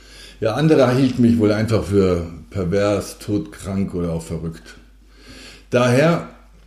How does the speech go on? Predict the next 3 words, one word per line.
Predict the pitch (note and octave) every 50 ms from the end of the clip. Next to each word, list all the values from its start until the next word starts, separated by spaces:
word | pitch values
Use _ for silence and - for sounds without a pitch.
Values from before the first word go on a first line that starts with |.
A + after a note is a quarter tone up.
| - _ - - -
meine | G2+ A2 G#2+ A2 A2+ A2+ G#2+
Prognose, | - - - A2 F#2+ F#2+ A2 A2 G#2+ A#2 A#2+ A#2+ C#3+ D#3 D3+ - - - - - - - _ -
Impfdrängler | - G3 G3+ - - - - A2+ F#2+ F#2+ G2 G2+ G#2 A#2+ C3+ E3 F3 E3+